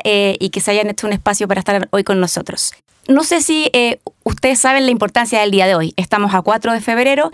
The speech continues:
Han pasado veinte años desde que la Organización Mundial de la Salud designara este día como el Día de la Lucha contra el Cáncer. Es una fecha bastante, eh, simbólica,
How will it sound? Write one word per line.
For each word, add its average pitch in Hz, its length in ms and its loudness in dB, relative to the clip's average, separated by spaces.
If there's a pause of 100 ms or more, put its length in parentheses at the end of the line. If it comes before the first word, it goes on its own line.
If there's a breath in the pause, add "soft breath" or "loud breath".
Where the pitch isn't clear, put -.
(240)
Han 226 140 0
pasado 240 300 0
veinte 302 320 0
años 285 260 2
desde 196 200 0
que 202 100 2
la 185 100 2
Organización 190 560 -2
Mundial 220 320 0
de 220 80 -2
la 208 100 0
Salud 208 520 0
designara 233 520 0
este 226 200 -4
día 240 240 0
como 214 200 -2
el 196 160 0
Día 262 300 2
de 226 140 -4
la 220 80 0
Lucha 240 420 -2
contra 262 320 0
el 226 80 -8
Cáncer. 175 400 -2 (300)
Es 208 100 0
una 214 180 0
fecha 214 520 0
bastante, 226 480 -2 (540)
eh, 160 80 -10
simbólica, 247 680 2